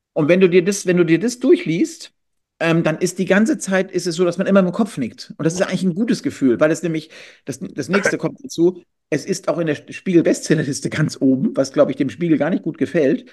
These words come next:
Und da sind wir beim Spiegel, also erstmal das Buch empfohlen, zweitens der Spiegel. Auf Platz dreizehn in der Spiegel-Bestsellerliste ist ein Buch von einem gewissen Tom Lausen. Der Tom Lausen hat nämlich, das ist ein,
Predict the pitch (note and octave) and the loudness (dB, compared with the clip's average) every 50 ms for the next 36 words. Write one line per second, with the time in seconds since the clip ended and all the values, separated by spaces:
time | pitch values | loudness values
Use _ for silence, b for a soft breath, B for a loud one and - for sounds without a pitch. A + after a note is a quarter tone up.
0 | B B B B B _ - C3+ A2 C3 D3+ D#3 G3+ G3 F#3+ E3 D#3+ C3+ C3+ C3+ | B B B B B _ -6 -6 -4 -4 -4 0 2 2 2 2 2 -2 -4 -8
1 | - - G3+ F#3+ D#3 D3+ - - C3 - - - F#3 D#3 C3 B2+ - - E3+ - | -6 -6 0 2 2 2 2 0 0 0 -2 0 0 0 0 -2 -2 -4 -4 -4
2 | - - A#2 - C3+ C#3 D3 E3+ B3+ C#4 - - - - D3+ D3 - G#2+ G#2+ - | -4 -8 -8 -4 -2 0 0 0 -2 -4 -4 -8 -4 0 0 0 0 -2 -6 -4
3 | - C3 - - - C#4+ B3 - - - b b b b b b b b _ D#3+ | -6 -6 -6 -2 -2 -2 -2 -2 -6 -8 b b b b b b b b _ 0
4 | E3 E3 - - F#3 E3+ F3 - - _ D#3+ C3 D3 F#3+ A#3 A3+ - - - C3+ | 0 0 -2 -6 -6 -6 -6 -10 -2 _ -2 0 2 0 0 0 -4 -8 -4 -4
5 | B2 A2 - - G#2+ A2+ A2 - - - C3+ B2+ C3 A2+ F#2+ - A2+ - - - | -4 -2 -4 -4 -4 -6 -6 -6 -6 -4 -4 -2 -2 -2 -4 -6 -8 -8 -10 -8
6 | - A2+ A#2 A2+ A2+ B2+ C3+ - - D3 C3+ - - B2 C3 A#2+ E3 F#3 - - | -4 -4 -4 -2 -4 -6 -6 -6 -8 -8 -6 -6 -6 -6 -2 -2 -2 -2 -2 -6
7 | D#3+ - - C#3 C#3+ C3+ B2+ D3 C#3+ - E3 - - - D#3+ D3+ D3 D3+ E3 F#3+ | -8 -6 -4 -2 -2 0 0 -2 -4 -4 -6 -6 -4 -4 -4 -2 0 2 2 4
8 | G3+ F#3 C3 A2+ A2 G2+ - - _ B B B B B B B B - C3 - | 4 2 2 0 -4 -6 -8 -12 _ B B B B B B B B -10 -6 -4
9 | D#3+ D#3+ D3 C#3 C3+ E3 G3+ G3+ G#3 F#3+ E3+ F3 E3+ - D3 C#3+ D#3+ F#3+ G3 F#3+ | -2 0 2 4 4 4 4 4 0 0 0 -2 -4 -4 -4 -4 -2 -4 -4 -4
10 | D3+ C#3+ - D3+ - - - - B2+ C3 C3 C3 C3 C#3 C#3 - | -4 -6 -6 -8 -10 -10 -10 -6 -4 -2 -2 -2 -2 -4 -6 -10